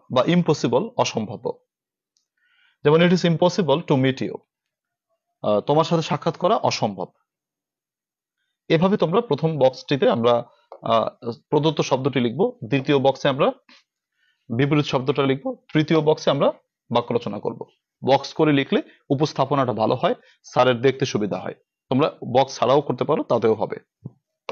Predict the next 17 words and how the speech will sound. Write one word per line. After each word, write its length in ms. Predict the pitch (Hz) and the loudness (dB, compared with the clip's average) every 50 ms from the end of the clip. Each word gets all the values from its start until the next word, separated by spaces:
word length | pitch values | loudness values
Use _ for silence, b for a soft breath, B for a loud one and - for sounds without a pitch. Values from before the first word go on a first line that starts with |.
| - _ _ _ _ b b b b b b b b b b b | -18 _ _ _ _ b b b b b b b b b b b
এরপর 240 | 175 170 190 202 208 | 2 4 6 6 6
আসো 180 | 196 - - | 6 4 0
খাতায় 300 | - - 147 135 143 139 | 0 0 2 2 2 2
কিভাবে 300 | 131 - 139 135 143 139 | 2 2 2 2 2 2
উত্তর 240 | 143 139 - 143 131 | 0 2 0 0 0
করবে, 240 | 131 143 131 127 151 | 0 0 0 0 0
তোমার 220 | - 135 143 151 - - - - | 0 0 0 0 0 -4 -8 -6
সাফিক্স 400 | - - 143 139 - 165 - - - | 0 0 2 2 2 -2 -2 -2 -2
বা 80 | 139 | -2
প্রিফিক্স। 360 | 120 127 113 - - 117 - - | 0 -2 -4 -4 -6 -12 -4 -2
তুমি 140 | 143 156 160 | 0 0 2
যদি 120 | 156 160 | 2 0
অর 300 | - - 127 151 165 185 | 2 4 4 6 6 6
লেখো 260 | 165 131 117 - - | 4 2 0 0 -4
তাহলে 240 | - - 139 139 135 | -6 -2 -2 -2 -2
একটু 180 | 131 - 135 123 | -2 -2 0 2
অরটা 520 | 117 135 143 135 - - - 147 139 135 | 2 2 2 2 -2 -2 0 0 0 0